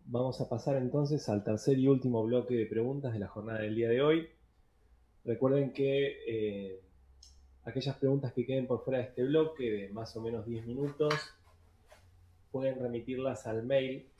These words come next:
stambuliantalks arroba stambulian punto com punto a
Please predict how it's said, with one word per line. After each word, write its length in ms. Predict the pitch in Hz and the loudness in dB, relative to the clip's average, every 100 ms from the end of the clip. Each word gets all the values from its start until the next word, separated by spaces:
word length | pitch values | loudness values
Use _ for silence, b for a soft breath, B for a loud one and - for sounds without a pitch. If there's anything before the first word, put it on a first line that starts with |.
| - | -10
stambuliantalks 880 | 110 110 113 123 120 - 151 - | -6 -4 -2 -2 -2 0 0 0
arroba 420 | 110 113 135 131 110 | -6 0 2 2 0
stambulian 520 | - 127 120 123 127 - | -6 -4 -2 0 -2 -2
punto 340 | 143 139 110 - | -2 -2 -4 -2
com 300 | 117 123 - - | -4 -6 -10 -12
punto 540 | 139 143 143 143 - _ | -12 -8 -8 -8 -10 _
a 300 | 113 123 - | -10 -10 -10